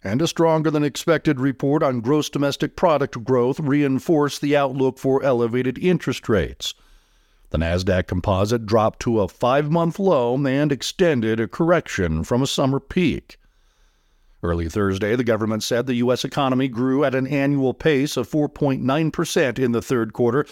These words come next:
accelerating from a two point one percent expansion in the second quarter. Analysts had expected a four percent rise. In a separate report, the Census Bureau said durable goods orders jumped four point seven percent in September,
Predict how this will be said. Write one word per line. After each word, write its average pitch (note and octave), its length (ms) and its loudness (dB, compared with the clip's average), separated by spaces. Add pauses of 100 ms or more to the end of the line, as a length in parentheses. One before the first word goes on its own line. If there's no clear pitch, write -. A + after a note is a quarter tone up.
(260)
accelerating E3 720 2
from E3+ 180 0
a D3 60 0
two F3 240 -2
point D#3 300 0
one F3+ 260 2
percent C#3+ 420 0
expansion C3+ 680 0
in C#3 260 0
the C3+ 80 0
second B2+ 480 -2
quarter. D2 400 -6 (560)
Analysts G#2 380 2
had G2+ 120 0
expected B2 540 0
a D3 100 -2
four F#3+ 280 0
percent G#2 460 -4
rise. D#2+ 540 -2 (800)
In C#2 120 -4
a D#2 60 -4
separate A#2+ 300 0
report, G#2 440 0
the A#2 80 -4
Census D#3 420 -2
Bureau A2+ 360 2
said C3 300 -2
durable C3 380 0
goods D3+ 260 2
orders C3 420 0
jumped C3 360 0
four C#3 240 0
point B2 340 -2
seven B2+ 300 0
percent B2+ 400 -2
in B2+ 200 0
September, C3+ 640 0